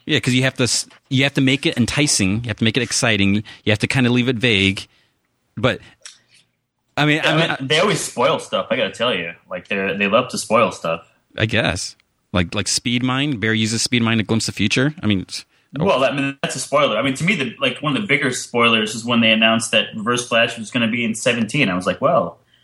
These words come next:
Speaker 2: so I guess it won't be a surprise for anyone."
Speaker 1: Yeah.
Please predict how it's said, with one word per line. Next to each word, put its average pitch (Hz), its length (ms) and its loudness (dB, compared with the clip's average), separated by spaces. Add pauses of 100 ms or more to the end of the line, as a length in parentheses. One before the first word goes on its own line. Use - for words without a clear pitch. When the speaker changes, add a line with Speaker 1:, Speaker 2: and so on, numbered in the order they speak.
(380)
Speaker 2:
so 87 560 -2
I 92 120 0
guess 98 280 0
it 202 40 2
won't 104 160 0
be 117 100 2
a 113 40 2
surprise 113 560 0
for 104 140 -2
anyone." 82 440 2 (320)
Speaker 1:
Yeah. 92 340 4